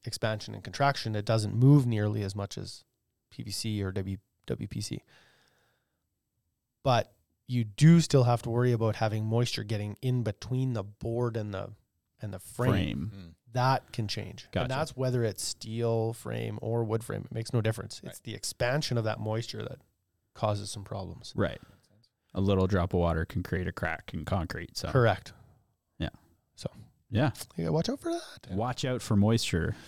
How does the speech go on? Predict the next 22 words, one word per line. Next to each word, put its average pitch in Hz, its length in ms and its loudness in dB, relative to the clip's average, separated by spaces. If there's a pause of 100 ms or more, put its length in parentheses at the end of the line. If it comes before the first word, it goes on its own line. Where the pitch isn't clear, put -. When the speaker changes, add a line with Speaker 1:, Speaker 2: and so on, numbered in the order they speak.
(120)
Speaker 3:
So - 140 -10
you'd 101 200 -8
Speaker 2:
Nobody 104 240 0
likes 82 280 -6
Speaker 3:
recommend, - 40 -8 (100)
Speaker 2:
moisture. 87 380 -6 (380)
Speaker 3:
you'd 104 100 -18
recommend 90 540 -14
that 90 180 -18
we 87 120 -18
do 82 460 -20 (600)
mineral-based 98 560 -16
composite 120 540 -14
probably 143 440 -14
in, 101 120 -14
like, 92 240 -16
the 90 340 -12 (720)
places 98 300 -16
that 90 180 -20
get 95 160 -12
a 92 40 -14
winter, 123 440 -16